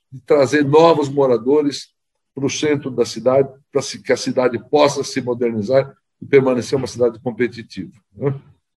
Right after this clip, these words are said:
Vamos ver o que aconteceu em São Paulo, né? Quando a gente começou esse trabalho, <clears throat> um pouco era pra,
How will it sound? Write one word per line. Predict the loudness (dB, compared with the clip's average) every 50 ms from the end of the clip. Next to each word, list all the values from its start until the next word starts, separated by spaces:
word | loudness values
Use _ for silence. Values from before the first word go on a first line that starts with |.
| _ _ _ _ _ _ _ _ _ _ _ _ _ _ _ _ _ _ _ _ _ _ _ _ _ _ _ _ _ _ _ _ _ _ _
Vamos | -2 2 6
ver | 8 8
o | 8
que | 8 6
aconteceu | 4 4 2 0 2 2 2 2 4 4 4 4
em | 4
São | 2 -2 0 0 0 0
Paulo, | 2 4 4 4 4 4 2 -2 -6 -16 _ _ _ _ _ _ _ _ _ _ _ _ _ _ _ _
né? | -10 -10 -10 -10 -12 -20 _ _ _ _ _ _ _ _ _
Quando | -2 0 2 4 4
a | 4
gente | 4 4 2 0 0
começou | 0 2 4 4 4 2 2 2 4 6 6
esse | 6 4 0 -6 -4
trabalho, | -2 0 2 2 4 4 4 2 0 -2 -12 _ _ _ _ _ _ _ -14
<clears throat> | -14 -14 -12 -12 -12 -12 -12 -12 -10
um | -6 2
pouco | 4 4 4 6 6 4
era | 4 4 4
pra, | 2 2 2 4 6 6 4 2 -2